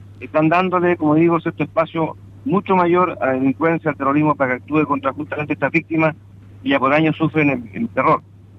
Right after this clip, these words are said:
Eh, definitivamente las señales, insisto, son todas negativas. Aquí lo que necesitamos nosotros, ¿cierto?, son señales distintas, mucho más positivas, más, más, más claras respecto de las que la mayoría de la población,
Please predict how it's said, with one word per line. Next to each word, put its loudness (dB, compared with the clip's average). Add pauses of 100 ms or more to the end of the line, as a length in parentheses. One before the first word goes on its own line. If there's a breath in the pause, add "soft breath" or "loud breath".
(180)
Eh, 0
definitivamente 2
las -2
señales, 2
insisto, -2
son -6
todas -2
negativas. 0 (500)
Aquí -2
lo 0
que 0
necesitamos -2
nosotros, -6
¿cierto?, -6
son -8
señales -2
distintas, -2
mucho -8
más 0
positivas, 0
más, -4
más, -4 (320)
más -4
claras 2
respecto -6
de 0
las -2
que -4
la -2
mayoría 0
de 4
la 0
población, -2